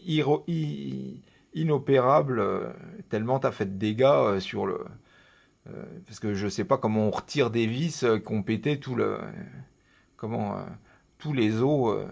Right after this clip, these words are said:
Donc c'est pour ça qu'en général, euh, il précise qu'il faut pas bouger. Mais, euh, comme il dit, euh, Je suis quelqu'un de responsable et, euh, euh, il maîtrise à peu près, euh, ce qu'il fait,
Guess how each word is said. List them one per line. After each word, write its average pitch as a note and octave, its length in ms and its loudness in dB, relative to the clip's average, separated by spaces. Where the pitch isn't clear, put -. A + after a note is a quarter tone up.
Donc G#2 200 -4
c'est G2+ 100 -2
pour G2 180 -4
ça C#3+ 120 2
qu'en G#2+ 180 0
général, G#2 520 6
euh, G2+ 220 2
il G2 200 -2
précise G#2+ 440 -4
qu'il A2+ 120 -6
faut G#2+ 140 -6
pas G#2 140 -2
bouger. G#2 360 -4
Mais, F#2 220 -8
euh, - 140 -14
comme F#2+ 160 -4
il G#2+ 100 -2
dit, C#3 220 2
euh, G#2 120 6
Je G2+ 120 0
suis G#2+ 280 -6
quelqu'un A2 360 0
de G#2 80 2
responsable G#2 800 2
et, G2+ 140 0
euh, F#2 200 -2
euh, A1 320 -6
il - 420 -10
maîtrise A2 380 0
à A#2+ 60 8
peu G2+ 140 2
près, C3+ 220 4
euh, G2+ 220 4
ce F#2 100 -8
qu'il G#2 160 -8
fait, B2 360 0